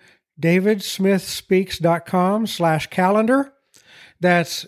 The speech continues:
davidsmithspeaks dot com slash calendar. Don't worry, it'll be in the episode description and the show notes. But, uh, hey, if any of those questions resonate with you, uh, I'd love to just spend, uh, fifteen minutes virtual coffee on the phone,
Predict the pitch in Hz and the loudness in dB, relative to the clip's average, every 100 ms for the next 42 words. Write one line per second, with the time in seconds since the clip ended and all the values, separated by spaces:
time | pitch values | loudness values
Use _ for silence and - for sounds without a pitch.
0 | _ 160 196 208 208 - 202 190 - - | _ 0 2 2 -2 0 0 0 -2 -2
1 | 196 196 - 175 175 - 190 196 208 - | -2 -2 -2 0 -2 -2 -2 0 -2 0
2 | 180 170 - 190 208 240 277 285 - - | 0 0 -2 0 0 0 -2 -4 -14 -20
3 | - - 185 208 185 190 214 202 185 165 | -20 -4 0 2 2 4 4 4 2 2
4 | 185 185 175 160 170 175 175 - 180 160 | 2 2 0 -2 -2 -2 -2 0 0 0
5 | 151 - 175 - 185 180 175 - - - | -4 -2 -2 -2 -2 -2 -4 -10 -14 -2
6 | 170 160 - 185 185 185 190 196 - - | 0 0 -2 0 2 4 2 2 -4 -16
7 | _ _ - _ - 175 196 196 196 190 | _ _ -20 _ -6 0 2 0 0 0
8 | 190 190 262 226 170 240 254 214 - 214 | 2 2 2 2 2 0 2 0 0 -2
9 | 208 190 165 185 185 202 196 190 185 190 | 0 -2 0 2 2 0 0 0 -2 2
10 | 190 190 180 _ _ _ _ _ _ 196 | 4 4 0 _ _ _ _ _ _ -16
11 | 175 165 190 214 190 214 185 175 180 - | -16 -12 0 2 4 2 0 -2 -2 0
12 | 190 175 170 175 160 156 190 175 190 180 | 0 2 0 -2 -2 -2 -2 -2 0 2
13 | 180 170 165 175 185 175 180 180 170 180 | 0 0 0 0 0 0 2 2 2 0
14 | 175 165 - 180 180 180 | 0 -2 0 2 2 2